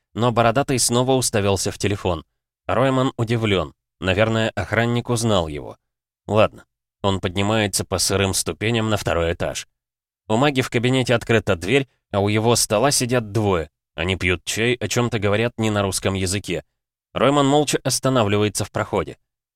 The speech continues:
Мага заметил его и сразу сказал:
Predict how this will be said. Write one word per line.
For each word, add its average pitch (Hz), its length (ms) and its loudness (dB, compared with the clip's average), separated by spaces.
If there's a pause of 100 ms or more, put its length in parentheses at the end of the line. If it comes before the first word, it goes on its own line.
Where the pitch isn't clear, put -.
(180)
Мага 95 300 0
заметил 104 460 0
его 120 240 2
и - 100 -6
сразу 92 360 0
сказал: 92 480 0